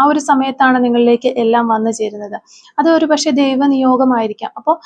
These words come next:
ഇവിടെ ആ ഒരു, ഏഹ്, ടെമ്പറൻസ് കാർഡ് പോലെ തന്നെ നിങ്ങൾ ആ ഒരു, എന്താ പേര് പറയാ, ഒരു, ഏഹ്, പത്ത് പേര് അറിയുന്ന രീതിയിൽ, അല്ലെങ്കിൽ ആ ഒരു, ഉം, പ്രകാശമായിട്ട്, അല്ലെങ്കിൽ വളരെ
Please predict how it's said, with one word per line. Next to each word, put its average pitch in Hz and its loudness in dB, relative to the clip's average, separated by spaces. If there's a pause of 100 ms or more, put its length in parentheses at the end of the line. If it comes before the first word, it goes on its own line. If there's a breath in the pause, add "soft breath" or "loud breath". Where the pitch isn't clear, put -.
(240 loud breath)
ഇവിടെ 330 0
ആ 320 4
ഒരു, 302 2 (180)
ഏഹ്, 262 2
ടെമ്പറൻസ് 262 -2
കാർഡ് 269 4
പോലെ 254 0
തന്നെ 233 -2
നിങ്ങൾ 254 0
ആ 247 4 (680)
ഒരു, 262 -6
എന്താ 254 0
പേര് 247 2
പറയാ, 233 0
ഒരു, 247 0 (420 loud breath)
ഏഹ്, 240 -2 (100)
പത്ത് - -4
പേര് 269 2
അറിയുന്ന 254 2
രീതിയിൽ, 233 0
അല്ലെങ്കിൽ 247 -2
ആ 240 4
ഒരു, 247 2 (460 soft breath)
ഉം, 240 -6
പ്രകാശമായിട്ട്, 262 -2
അല്ലെങ്കിൽ 247 -2
വളരെ 240 0